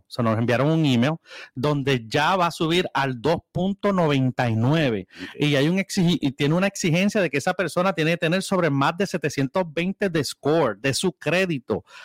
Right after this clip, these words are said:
Speaker 1: Ahora mismito, nosotros solamente estamos calificando personas de seiscientos cincuenta en más, y le estamos dando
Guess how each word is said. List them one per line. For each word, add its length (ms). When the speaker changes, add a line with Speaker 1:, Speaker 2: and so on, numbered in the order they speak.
Speaker 1:
Ahora 220
mismito, 500
nosotros 380
solamente 400
estamos 320
calificando 500
personas 360
de 40
seiscientos 520
cincuenta 520
en 140
más, 160
y 60
le 80
estamos 280
dando 460